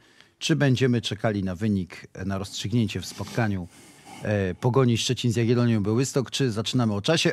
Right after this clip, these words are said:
Otóż zaczynamy o czasie.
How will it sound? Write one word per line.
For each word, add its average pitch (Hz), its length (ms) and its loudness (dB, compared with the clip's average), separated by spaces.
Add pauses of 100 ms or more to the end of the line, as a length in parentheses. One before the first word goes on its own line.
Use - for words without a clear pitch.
Otóż - 400 4 (880)
zaczynamy 208 680 4
o 202 140 4 (160)
czasie. 107 640 4